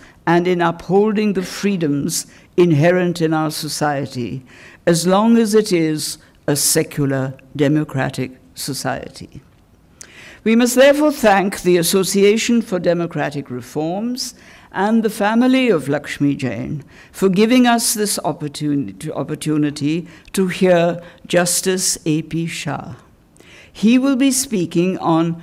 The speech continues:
Fighting for Freedoms, the Supreme Court in the twenty-first Century.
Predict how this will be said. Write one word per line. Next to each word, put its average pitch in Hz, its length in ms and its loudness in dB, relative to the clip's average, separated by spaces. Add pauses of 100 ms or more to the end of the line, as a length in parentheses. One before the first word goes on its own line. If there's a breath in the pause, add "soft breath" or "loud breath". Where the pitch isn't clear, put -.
(140)
Fighting 202 640 -2
for 220 180 -4
Freedoms, 151 920 -6 (400 soft breath)
the 165 120 0
Supreme 214 600 2
Court 175 500 -4 (160)
in 165 180 4
the 170 100 0
twenty-first 151 1040 -4
Century. - 680 -6